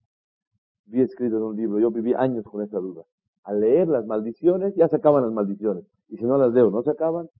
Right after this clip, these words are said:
Y si las leo, ¿sí se acaban? ¿Qué significa leer maldiciones? La respuesta es, cuando uno lee maldiciones, le dan miedo. Y cuando le dan miedo, se llena de Yirat Shamayim, de temor a Hashem. Y cuando le da Yirat Shamayim, se acerca a Boreolam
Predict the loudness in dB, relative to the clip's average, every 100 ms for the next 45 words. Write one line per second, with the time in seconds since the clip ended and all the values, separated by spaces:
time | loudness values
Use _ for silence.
0 | _ _ -18 -2 2 2 4 4 4 -2
1 | 0 0 2 0 -2 -6 -8 -6 -4 -4
2 | 0 4 4 4 0 -4 -6 -6 -6 _
3 | _ _ _ _ _ _ _ _ -20 -20
4 | _ -4 -4 -2 0 2 0 -4 _ _
5 | _ _ _ _ _ -16 -12 -8 -2 -2
6 | -2 -10 -12 -8 -8 -8 -12 -14 -16 -20
7 | -20 _ _ _ _ _ _ _ -14 -12
8 | -10 -8 -8 -6 -6 -6 -8 -12 -10 -10
9 | -10 -12 -14 -16 -14 -16 -20 -20 -18 -6
10 | -6 -6 -12 -16 _ _ _ _ _ _
11 | -20 -10 -8 -6 -2 0 0 -6 -14 -8
12 | -6 -6 -10 -14 -8 -8 -8 -10 -8 -6
13 | -8 -10